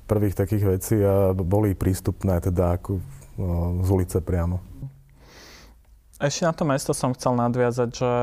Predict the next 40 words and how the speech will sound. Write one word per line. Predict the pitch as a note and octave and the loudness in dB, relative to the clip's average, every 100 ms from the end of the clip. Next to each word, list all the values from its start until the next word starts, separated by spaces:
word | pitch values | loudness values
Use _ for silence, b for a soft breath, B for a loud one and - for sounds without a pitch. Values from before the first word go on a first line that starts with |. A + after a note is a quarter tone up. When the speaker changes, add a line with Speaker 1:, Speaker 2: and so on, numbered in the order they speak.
| B2 | 0
Speaker 2:
mm, | - - C#3 B2 B2 B2 B2 - - | -4 -6 -4 0 0 0 -2 -6 -8
z-, | D3+ C3 - | -8 -6 -4
zároveň, | C3+ C#3 D3+ E3+ D#3+ D#3 D3+ | 0 2 2 2 2 0 0
e, | D3 C#3 - C3+ B2+ B2+ B2+ - C3+ | -2 -4 -4 -2 0 0 -2 -4 -4
hoci | C3+ - C3 C3+ - | -4 -2 -4 -6 -4
aj | C#3 C3 | -2 -2
keď | C#3+ | -4
som | - C3+ | -2 0
mal | B2 | 0
pocit, | C#3+ - C#3+ | 0 -2 -2
že | B2+ | 0
možno | B2 B2+ C3 | -2 -2 -2
nebolo | B2 A#2+ B2+ | 0 0 0
dostatočne | A#2+ A#2+ - B2+ - - B2 | 0 -2 -4 -8 -6 -4 -4
otvorené, | B2+ D3+ D3+ E3 | -2 -2 0 0
ale | F3 C3+ C3 C3 | 0 2 0 0
stále | - C3+ C3+ C3 | 0 2 2 0
napríklad | B2 - B2+ B2+ | -2 -4 -2 0
ja | B2 | 2
som | B2+ - A#2+ | 0 0 -2
mal | |
pocit, | A#2 A#2 B2+ | -2 -4 -4
že | A#2+ | 0
je | A#2+ | 0
bezpečné | A2+ G#2+ - B2 - D#3 E3+ F3 B B B | 0 -4 -6 -8 -4 -2 0 -2 B B B
a | B B2+ | B -4
že | C3 | -2
teraz | - C3+ C3+ C3 - | -2 0 0 -2 -4
mám | C#3 B2+ - - - | -2 -2 -4 -14 -12
pocit, | - C3 C#3+ | -8 -6 -4
že | C3 | -4
sa | B2 C3+ | -4 -2
možno | C3+ C#3 | -2 0
niečo | C3+ - C3 | -2 -2 -2
zmenilo, | C3 C3 A#2+ A2+ | 0 0 -2 -4
že | A#2 | -6
ako | A#2 A#2 C3 - - | -6 -8 -12 -14 -10
to | B2 | -10
cítiš | - B2+ - B2 - | -6 -8 -8 -12 -6
ty? | A#2+ A#2 | -6 -6